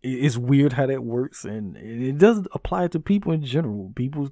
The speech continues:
tend to do that. Yeah, you might lose some hair, you might get a little grayer and stuff like that, but the face will stay the same. But Ryan Phillippe, he's one of those dudes, like,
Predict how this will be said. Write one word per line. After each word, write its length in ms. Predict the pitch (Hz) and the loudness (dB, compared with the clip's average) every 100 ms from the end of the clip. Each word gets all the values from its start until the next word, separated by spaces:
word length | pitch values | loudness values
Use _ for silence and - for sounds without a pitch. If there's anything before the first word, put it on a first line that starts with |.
| - | -4
tend 260 | 127 143 | -2 0
to 60 | 143 | -2
do 200 | 139 170 | -2 -2
that. 180 | 98 78 | -4 -4
Yeah, 320 | 143 165 170 | 0 2 0
you 400 | 165 151 131 151 | -4 -10 -10 -6
might 360 | 135 139 131 78 | -4 -6 -8 -8
lose 340 | 113 127 135 | -2 -2 -2
some 120 | - 127 | -2 -2
hair, 320 | 123 123 127 | -2 -2 -4
you 140 | 127 | -4
might 340 | 123 123 120 - - _ _ - | -4 -4 -6 -10 -20 _ _ -2
get 120 | 123 | 2
a 20 | |
little 200 | 131 135 | 4 2
grayer 640 | 123 113 113 139 131 127 | 2 -4 2 2 2 0
and 120 | 120 | -2
stuff 260 | 113 131 - | -2 -4 -4
like 160 | 113 113 | -6 -4
that, 180 | 123 | -6
but 120 | 101 107 | -6 -10
the 60 | |
face 340 | - 170 175 131 | 0 2 2 2
will 240 | 117 110 | -4 -6
stay 240 | - 123 | -6 -4
the 100 | 113 | -4
same. 360 | 101 107 95 87 | -6 -8 -10 -12
But 100 | 104 | -12
Ryan 320 | 95 123 131 | -8 -6 -4
Phillippe, 300 | 120 185 170 | 0 2 0
he's 760 | 123 117 90 - 67 113 139 185 | -4 -6 -8 -14 -18 -8 -4 -2
one 220 | 151 131 | 0 0
of 60 | 120 | -2
those 100 | 113 | -2
dudes, 400 | 117 123 120 113 | -2 0 -2 -6
like, 280 | 104 98 | -10 -10